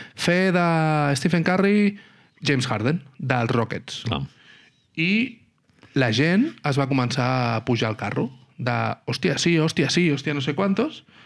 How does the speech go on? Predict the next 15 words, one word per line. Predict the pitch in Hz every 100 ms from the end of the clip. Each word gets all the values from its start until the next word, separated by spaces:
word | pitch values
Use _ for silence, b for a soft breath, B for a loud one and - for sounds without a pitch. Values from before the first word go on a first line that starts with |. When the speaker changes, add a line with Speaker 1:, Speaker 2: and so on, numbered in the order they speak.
| B B B
Speaker 1:
tant | 147 151 214 240
que |
de | 135 113
sobte | 127 120
a, | 165 139 - - 117 110 -
als | - 117 113 - - 123
mitjans | 113 107 - 120 123 -
grans | 123 127 131 127
de | 131
San | 139
Francisco | 143 139 160 160 - 220 277
es | - -
va | 107
fer | - 120 123 127
eco, | 139 180 -